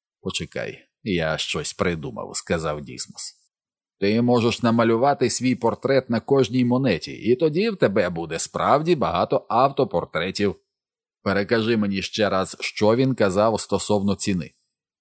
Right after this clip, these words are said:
Дісмос зімітував голос Альбрехта. "Повинен зауважити, Дісмосе, що це приголомшлива сума".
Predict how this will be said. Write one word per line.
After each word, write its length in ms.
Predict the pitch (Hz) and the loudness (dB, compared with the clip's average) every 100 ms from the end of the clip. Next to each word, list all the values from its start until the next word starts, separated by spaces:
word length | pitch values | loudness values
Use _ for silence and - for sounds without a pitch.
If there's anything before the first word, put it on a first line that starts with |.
| _ - | _ -14
Дісмос 520 | 76 78 76 73 - | -10 -8 -6 -6 -6
зімітував 640 | 101 92 90 80 85 82 82 | -4 -2 -2 -2 -2 -2 -2
голос 420 | 85 80 78 - | -2 -2 -2 -2
Альбрехта. 520 | 71 - - - - _ _ _ _ _ - | -4 -8 -16 -18 -20 _ _ _ _ _ -4
"Повинен 480 | 120 113 110 110 | 0 2 2 2
зауважити, 600 | 107 113 107 127 151 143 95 | 2 0 0 0 -2 -2 -4
Дісмосе, 720 | 85 87 92 90 98 95 104 | -2 -4 -4 -2 -2 -2 -4
що 260 | - 107 | -4 -4
це 260 | - 101 92 | -2 -2 -2
приголомшлива 880 | - 95 101 87 107 - 214 175 143 | -2 0 2 2 0 0 0 2 2
сума". 420 | - 87 120 | 0 -2 -6